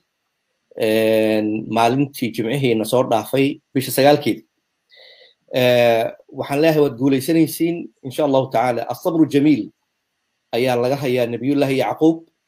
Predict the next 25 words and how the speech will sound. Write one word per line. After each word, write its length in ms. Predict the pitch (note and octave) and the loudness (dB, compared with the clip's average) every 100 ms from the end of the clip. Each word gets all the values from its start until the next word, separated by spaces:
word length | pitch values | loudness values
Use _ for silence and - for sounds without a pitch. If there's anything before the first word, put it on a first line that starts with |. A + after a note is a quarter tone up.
| - _ _ _ - | -20 _ _ _ -8
eh, 220 | B2 A#2+ - | -4 -2 -2
kumayna 380 | C#3+ E3+ F3 | 2 4 4
khasaarinna, 720 | - B2+ - C3 B2 C#3 A#2+ F#2+ | 0 -4 -2 0 2 0 -2 -4
walow 240 | A#2 C3+ C3+ | -2 0 0
bacda 280 | A2+ A#2+ | -2 -4
xiin 480 | - D3+ D#3 C3 A2 - | -2 2 2 0 -6 -10
guushii 340 | A#2 C#3 - | -6 -4 -2
wuu 140 | B2+ A#2 | -4 -2
gaadhay. 360 | A#2 A2 A#2+ - _ _ _ _ _ - _ D#3 | -4 -2 -2 -4 _ _ _ _ _ -20 _ 0
Innaguna 340 | E3+ F#3 E3 | 4 6 6
waa 120 | D3+ | 6
gaadhi 220 | D3 D#3+ C#3+ | 6 4 2
doonaa 240 | C#3 C3 | 0 -2
biidhnillaahi 380 | C3 C3 A#2+ A#2 | -2 -4 -4 -6
alkariim. 260 | - F#2 - D3+ | -10 -14 -14 -8
Ummadda 240 | F3+ F3+ | -4 0
reer 160 | F3 E3+ | 0 0
Soomaaliya 500 | E3+ D#3+ D#3 D3 D3+ | 0 0 2 2 0
ee 60 | C3+ | 2
meel 160 | D3 | -2
kasta 260 | D#3 C#3+ D3 | -2 -6 -8
joogta 300 | B2 B2 D3 | -6 -4 -4
ay 80 | B2+ | -4
nala 180 | A#2+ C3 | -4 -6
socota, 460 | - A2+ - - | -6 -8 -10 -14